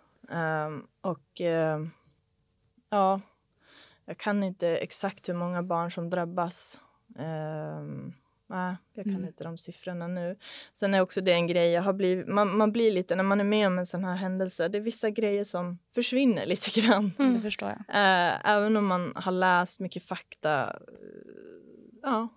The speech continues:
Speaker 1: det liksom försvinner s-, olika saker i minnet,
Speaker 2: Mm.
Speaker 1: liksom. Mm.
Speaker 2: Men de
Speaker 1: Ja.
Speaker 2: gjorde benmärgsprovet.
Speaker 1: Mm. Ehm, de gjorde benmärgsprovet, eh, och vi fick ju,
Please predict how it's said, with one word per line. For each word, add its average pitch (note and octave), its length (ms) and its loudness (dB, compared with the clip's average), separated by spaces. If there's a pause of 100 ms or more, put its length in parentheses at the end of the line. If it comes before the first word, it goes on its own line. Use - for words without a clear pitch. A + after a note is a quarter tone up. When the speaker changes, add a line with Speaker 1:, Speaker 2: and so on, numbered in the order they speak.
(520)
Speaker 1:
det G#3 60 -12
liksom F3+ 300 -12
försvinner G#3+ 420 -4
s-, - 160 -10
olika E3+ 320 -8
saker - 460 -8
i G3+ 120 -6
minnet, G#3 220 4 (100)
Speaker 2:
Mm. - 80 -20
Speaker 1:
liksom. - 320 -20 (260)
Mm. F#3+ 240 -8
Speaker 2:
Men G#3+ 100 2
de A#3 140 4
Speaker 1:
Ja. A#3+ 40 6
Speaker 2:
gjorde B3+ 280 12
benmärgsprovet. F3+ 1300 6
Speaker 1:
Mm. A3+ 380 2 (1200)
Ehm, G#3 800 6
de A3+ 300 2
gjorde A3+ 240 6
benmärgsprovet, F#3 1300 2 (360)
eh, F3 380 -2
och F3+ 300 0
vi F3 80 -2
fick - 280 -10
ju, D#3+ 300 0